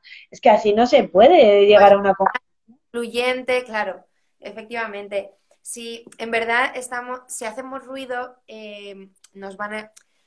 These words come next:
Speaker 2: cada vez, eh, me imagino que no, nos tendrán que tener en cuenta, pero, eh, es verdad que leí hace, hace poco un, un artículo que, que decía que nada, que en este siglo fue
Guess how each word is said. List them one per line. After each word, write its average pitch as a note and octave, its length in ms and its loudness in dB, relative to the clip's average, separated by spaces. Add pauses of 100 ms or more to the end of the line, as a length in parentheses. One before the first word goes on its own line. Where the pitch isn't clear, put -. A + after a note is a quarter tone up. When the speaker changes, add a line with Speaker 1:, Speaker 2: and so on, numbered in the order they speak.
(140)
Speaker 2:
cada A3 340 -2
vez, A3+ 420 -18
eh, A3+ 600 -18
me G#3+ 100 -20
imagino G#3+ 400 -20
que A3+ 100 -18
no, G#3 240 -18
nos G3 360 -20
tendrán G3+ 260 -14
que A3 80 -14
tener G#3+ 300 -10
en G#3 120 -14
cuenta, G#3 460 -8 (380)
pero, G#3+ 1000 -8
eh, G#3 480 -18
es G3+ 100 -18
verdad C4 260 -12
que A#3+ 240 -12
leí A3 300 -12
hace, A#3 480 -16
hace A3 240 -18
poco A3 240 -16
un, A3 340 -14
un A3 140 -14
artículo A3+ 500 -14
que, G#3 340 -20 (360)
que A#3 100 -8
decía A3+ 380 -4
que C4 120 -8
nada, D4 300 -6
que A3+ 240 -16
en A3 160 -12
este A#3+ 240 -12
siglo B3+ 500 -8
fue A3+ 320 -6